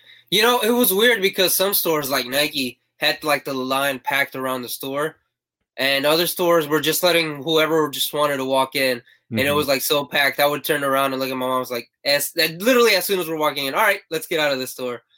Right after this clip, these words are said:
Speaker 1: It, it's a
Speaker 2: Yeah.
Speaker 1: mess, man. It's so weird.
Speaker 2: It,
Speaker 1: Such a
Speaker 2: it's
Speaker 1: mess.
Speaker 2: crazy, man. Uh, let's
Speaker 1: At
Speaker 2: see,
Speaker 1: least
Speaker 2: we got the
Speaker 1: everyone
Speaker 2: news
Speaker 1: was
Speaker 2: up.
Speaker 1: wearing their, their mask.
Speaker 2: Yeah, that's
Speaker 1: I
Speaker 2: good. At least they are doing that.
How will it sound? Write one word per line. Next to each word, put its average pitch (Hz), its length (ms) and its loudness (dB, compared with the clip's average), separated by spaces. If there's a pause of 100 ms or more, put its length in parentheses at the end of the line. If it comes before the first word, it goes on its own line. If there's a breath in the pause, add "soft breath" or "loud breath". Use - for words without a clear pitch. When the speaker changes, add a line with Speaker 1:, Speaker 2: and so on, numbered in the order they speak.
(300)
Speaker 1:
It, 131 280 -6
it's 101 180 -2
a 127 80 -2
Speaker 2:
Yeah. 113 40 -10
Speaker 1:
mess, 117 440 -6
man. 113 260 -12
It's 131 180 -2
so 147 320 2
weird. 127 380 2 (920 soft breath)
Speaker 2:
It, 123 120 2
Speaker 1:
Such 123 100 4
a - 40 4
Speaker 2:
it's 120 120 0
Speaker 1:
mess. - 100 -6
Speaker 2:
crazy, 107 380 2
man. 98 360 -10
Uh, 113 460 0 (340)
let's 127 260 0
Speaker 1:
At - 40 4
Speaker 2:
see, - 60 6
Speaker 1:
least - 100 2
Speaker 2:
we 185 60 2
got - 60 6
the - 20 4
Speaker 1:
everyone - 280 0
Speaker 2:
news 190 100 0
Speaker 1:
was - 60 -6
Speaker 2:
up. - 40 -4
Speaker 1:
wearing 165 200 -4
their, 139 160 -10 (120)
their 131 140 -8
mask. 123 400 -6 (880)
Speaker 2:
Yeah, 123 240 2
that's 156 300 0
Speaker 1:
I - 40 -20
Speaker 2:
good. 117 180 0
At 123 100 -4
least 160 220 2
they 127 140 2
are 120 180 2
doing 110 340 -2
that. 101 260 -6